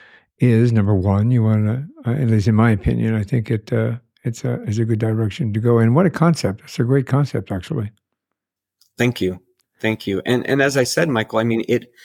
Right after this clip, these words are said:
Speaker 2: the story came to me just sitting there in my car, staring at that guardian angel pin. It, it, it, it came to me that one day, like, like that, the, the, the story. And it wasn't,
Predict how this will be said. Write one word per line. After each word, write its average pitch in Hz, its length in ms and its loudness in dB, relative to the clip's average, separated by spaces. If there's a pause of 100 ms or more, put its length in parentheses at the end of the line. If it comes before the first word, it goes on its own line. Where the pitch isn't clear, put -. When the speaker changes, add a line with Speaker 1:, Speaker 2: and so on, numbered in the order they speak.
(1200)
Speaker 2:
the 117 200 -4
story 156 320 0
came 156 280 0
to 143 80 0
me 135 140 0
just 127 280 -4
sitting 151 260 0
there 101 180 0
in 101 80 -2
my 101 140 -4
car, 104 340 -2
staring 110 400 -2
at 107 100 -4
that 104 160 -4
guardian 104 320 0
angel 101 280 -2
pin. - 260 -12 (140)
It, - 200 -10
it, 92 220 -6
it, 98 180 -8 (500)
it - 200 -12
came 117 240 0
to 113 80 0
me 113 160 2
that 104 220 0
one 107 180 2
day, 104 300 2
like, 85 280 -6 (300)
like 92 220 -4
that, 92 360 -4 (180)
the, 92 160 -10
the, 90 420 -8
the 90 160 -12
story. 98 520 -2 (600)
And 101 160 0
it 90 80 0
wasn't, 127 580 0